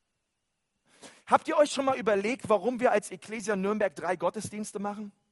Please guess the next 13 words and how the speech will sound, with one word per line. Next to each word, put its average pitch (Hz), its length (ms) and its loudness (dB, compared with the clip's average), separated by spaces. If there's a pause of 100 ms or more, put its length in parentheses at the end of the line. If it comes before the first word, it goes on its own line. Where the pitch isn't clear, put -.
(840)
Äh, - 100 -2 (300)
wir 202 120 2
machen 233 240 0
nicht 254 200 -2
drei 262 180 4
Gottesdienste, 202 640 0
weil 196 240 0
mir 202 180 -2
als 202 160 -2
Pastor 254 380 -4
Sonntag 190 320 -2
langweilig 147 540 -4
ist. - 240 -16